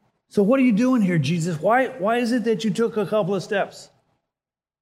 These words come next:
Then I think Jesus would have turned and said, "'Cause I want to teach you.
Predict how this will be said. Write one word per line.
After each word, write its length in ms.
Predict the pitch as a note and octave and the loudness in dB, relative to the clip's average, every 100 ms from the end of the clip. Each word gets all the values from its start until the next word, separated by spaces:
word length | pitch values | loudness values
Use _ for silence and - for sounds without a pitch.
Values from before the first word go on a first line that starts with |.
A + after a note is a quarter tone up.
| _ _ _ - | _ _ _ -2
Then 120 | D#3 | 2
I 80 | F3 | 2
think 240 | F#3 F3 | 2 0
Jesus 320 | D#3+ F3 D#3+ D3+ | 0 -2 -2 -2
would 140 | D3+ | -4
have 120 | C#3+ | -4
turned 240 | - E3+ D#3 | -4 -2 0
and 100 | C#3 | -2
said, 340 | D#3+ D3 A#2 - _ _ _ _ _ | -2 -4 -6 -14 _ _ _ _ _
"'Cause 120 | - | -2
I 40 | D3 | 2
want 180 | E3 E3+ | 4 2
to 200 | E3 F3 | 0 -2
teach 280 | F#3+ - | -2 -2
you. 280 | G#3+ F3 B2 | -4 -4 -6